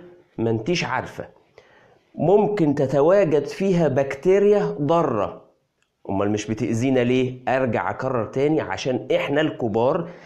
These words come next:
أو ما الإنسان لما تخطى عامه الأول على الأقل بقى عنده بكتيريا نافعة، فبتقضي على البكتيريا الضارة اللي ممكن تتواجد في العسل الأبيض.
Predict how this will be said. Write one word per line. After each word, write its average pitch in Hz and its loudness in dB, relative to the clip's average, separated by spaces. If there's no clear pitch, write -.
أو 135 4
ما 131 4
الإنسان 131 0
لما 165 2
تخطى 131 -4
عامه 147 0
الأول 156 2
على 135 0
الأقل 180 -2
بقى 127 2
عنده 156 2
بكتيريا 139 0
نافعة، 127 -2
فبتقضي 196 0
على 170 2
البكتيريا 170 2
الضارة 196 4
اللي 190 4
ممكن 196 2
تتواجد 170 2
في - -4
العسل 170 0
الأبيض. 190 0